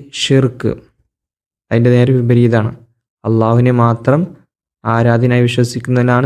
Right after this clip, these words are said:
തൗഹീദ് എന്ന് പറഞ്ഞതുപോലെ അതിൻ്റെ വിപരീതമായിട്ട് ഇബാദത്തിന് മറ്റൊരാൾ, മറ്റൊരാളെ പങ്കു ചേർക്കലും അള്ളാഹുവിൻ്റെ അസ്തിത്വത്തെ നിഷേധിക്കലുമാണ് ഷിർക്ക്. ചുരുക്കിയിട്ട് നമുക്ക് വേണമെങ്കിൽ ഇങ്ങനെ എഴുതാം,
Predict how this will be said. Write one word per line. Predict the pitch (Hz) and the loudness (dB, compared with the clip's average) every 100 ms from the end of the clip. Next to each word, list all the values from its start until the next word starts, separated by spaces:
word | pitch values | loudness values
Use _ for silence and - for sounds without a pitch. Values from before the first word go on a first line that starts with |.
| 131 | 0
തൗഹീദ് | 131 135 139 | 2 2 2
എന്ന് | 139 | 0
പറഞ്ഞതുപോലെ | 131 127 123 120 117 113 147 - - _ _ _ _ _ _ _ _ _ _ _ _ _ _ _ _ _ _ _ | 0 0 -2 0 0 0 -2 -6 -20 _ _ _ _ _ _ _ _ _ _ _ _ _ _ _ _ _ _ _
അതിൻ്റെ | 123 120 123 | 0 2 2
വിപരീതമായിട്ട് | 120 127 135 135 123 117 117 165 - _ _ _ 123 | 2 0 2 2 0 -2 -4 -8 -10 _ _ _ -4
ഇബാദത്തിന് | 120 139 143 156 147 123 | 0 0 0 0 0 0
മറ്റൊരാൾ, | 120 - 170 135 123 127 123 - _ _ _ _ _ _ _ _ _ _ _ _ _ _ _ _ _ _ 120 | -2 -2 -2 0 0 -2 -6 -20 _ _ _ _ _ _ _ _ _ _ _ _ _ _ _ _ _ _ -6
മറ്റൊരാളെ | 120 147 139 123 127 175 - - | -2 0 2 2 0 -4 -10 -4
പങ്കു | 120 139 160 | 0 0 2
ചേർക്കലും | 139 120 117 117 123 151 - - 117 | 2 0 0 -4 -4 -6 -16 -4 -2
അള്ളാഹുവിൻ്റെ | 117 123 123 123 123 131 117 | 0 0 0 -2 -2 -2 -2
അസ്തിത്വത്തെ | 120 127 120 117 127 123 | -4 -6 -8 -4 -2 -2
നിഷേധിക്കലുമാണ് | 117 120 113 117 117 113 110 107 - - _ _ _ - | -2 -2 -2 -2 -2 0 0 -2 -4 -14 _ _ _ -6
ഷിർക്ക്. | 110 107 107 107 107 _ _ _ _ _ | -2 -2 -2 -10 -12 _ _ _ _ _
ചുരുക്കിയിട്ട് | - 120 120 123 127 | -4 -4 -2 -2 0
നമുക്ക് | 123 120 | -2 0
വേണമെങ്കിൽ | 127 131 | 0 2
ഇങ്ങനെ | 127 131 123 | 2 2 2
എഴുതാം, | 107 | 0